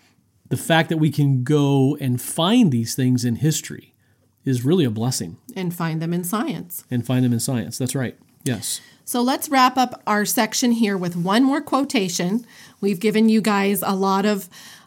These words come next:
Speaker 2: things to think about this month and a lot of quotes, uh, from different sources.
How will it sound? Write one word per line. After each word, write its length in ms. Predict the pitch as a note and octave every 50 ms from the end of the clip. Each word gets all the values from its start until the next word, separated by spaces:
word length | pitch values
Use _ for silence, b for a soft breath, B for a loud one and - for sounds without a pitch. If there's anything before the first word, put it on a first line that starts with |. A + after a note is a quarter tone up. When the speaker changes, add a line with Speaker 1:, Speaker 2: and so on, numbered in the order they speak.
| B - -
Speaker 2:
things 320 | - - A#3+ A#3 A#3+ A3+ A3+
to 100 | B3 A#3
think 240 | A#3 A#3+ A#3+ A3+
about 360 | A#3+ A3 A3 G3+ G3+ G#3+ A3 A3
this 240 | A3 G#3+ G#3 -
month 400 | A3 G#3 F#3+ F#3+ G#3+ A#3+ A#3 - - -
and 180 | F#3+ F#3 F#3
a 60 | F#3
lot 200 | F3+ F#3 F3 F3+
of 120 | F#3 F#3 F3+
quotes, 520 | - - A3 G3+ G#3 A3+ - - - - -
uh, 200 | - G3+ F#3+ F3
from 380 | F3+ F3 G#3 G3 F#3 F3+ F3+ -
different 340 | - - F#3+ F#3 G3+ C3 E3+
sources. 580 | - G#3 F#3 F#3+ F#3+ F3+ - D3+ C#3 D3+ -